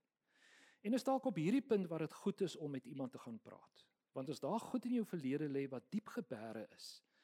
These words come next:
dan is dit dalk nodig dat jy by 'n geestelike begeleier uitkom, by iemand wat jy vertrou, wat, wat jy net mee by kan gaan sit en, en, en saam met iemand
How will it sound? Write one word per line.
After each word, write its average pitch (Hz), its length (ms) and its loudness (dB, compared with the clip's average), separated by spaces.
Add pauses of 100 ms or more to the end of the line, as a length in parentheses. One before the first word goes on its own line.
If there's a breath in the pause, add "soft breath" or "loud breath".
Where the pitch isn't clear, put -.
(1080 soft breath)
dan 147 300 -4
is 185 120 -2
dit 185 140 2
dalk 165 220 2
nodig 165 500 2
dat 131 140 -4
jy 135 80 -2
by 123 160 0
'n 123 260 2 (680)
geestelike 151 420 0
begeleier 131 540 -2
uitkom, 117 460 -8 (1120)
by 117 180 -4
iemand 185 280 2
wat 151 140 -4
jy 131 80 -2
vertrou, 123 580 -2 (120)
wat, 117 160 -6 (160)
wat 120 180 -10
jy 120 80 -4
net 123 200 -4
mee 120 260 -2 (220)
by 113 120 -6
kan 110 200 -10
gaan 104 160 -12
sit - 360 -6
en, 113 380 -6
en, 113 220 -8
en 113 120 -12
saam 180 320 0
met 175 140 0
iemand 117 420 -6